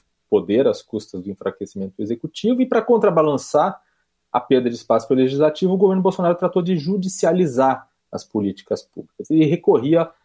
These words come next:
ao Supremo toda hora, não conseguia alguma coisa no Congresso, recorria ao Supremo. É, então, ele foi um dos grandes responsáveis por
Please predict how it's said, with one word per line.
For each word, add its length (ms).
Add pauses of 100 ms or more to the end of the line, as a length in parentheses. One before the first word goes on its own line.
(160)
ao 140
Supremo 520
toda 300
hora, 440
não 80
conseguia 500
alguma 320
coisa 300
no 100
Congresso, 520
recorria 480
ao 60
Supremo. 500 (680)
É, 580
então, 320
ele 180
foi 200
um 80
dos 120
grandes 300
responsáveis 880
por 360